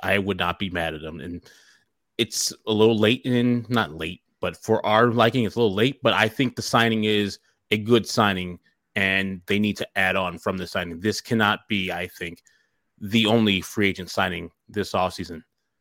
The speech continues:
They need to do some other move where getting this team to a level above the Cleveland Guardians is paramount, because it doesn't seem they can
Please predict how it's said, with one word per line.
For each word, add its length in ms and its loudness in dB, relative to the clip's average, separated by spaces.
They 140 -2
need 160 2
to 80 0
do 360 -4
some 300 -2
other 540 0
move 400 -2
where 300 -4
getting 280 4
this 180 -2
team 340 0
to 340 -2
a 40 4
level 340 2
above 320 -2
the 80 -4
Cleveland 320 -2
Guardians 540 2
is 260 -6
paramount, 540 2
because 300 -4
it 120 -8
doesn't 220 2
seem 220 -4
they 100 0
can 260 -8